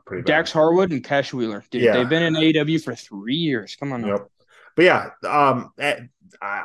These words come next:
Speaker 1: I'm excited. I think it's gonna be a fun time. I
Speaker 2: It also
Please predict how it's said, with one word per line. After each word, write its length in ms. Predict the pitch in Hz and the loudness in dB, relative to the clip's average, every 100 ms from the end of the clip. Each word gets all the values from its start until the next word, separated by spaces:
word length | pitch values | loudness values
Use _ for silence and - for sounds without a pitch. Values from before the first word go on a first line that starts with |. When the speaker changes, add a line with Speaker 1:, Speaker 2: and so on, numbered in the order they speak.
| 135 | -2
Speaker 1:
I'm 100 | 151 | 0
excited. 380 | 143 117 98 101 | 0 0 2 2
I 100 | 107 | -2
think 160 | 127 | -2
it's 120 | 113 - | -4 -4
gonna 140 | 104 | -6
be 100 | 98 | -4
a 40 | 92 | -6
fun 220 | 90 90 | -8 -10
time. 300 | 87 85 87 | -10 -10 -4
I 180 | 123 147 | 2 6
Speaker 2:
It 120 | - | 8
also 380 | 226 254 302 | 8 6 6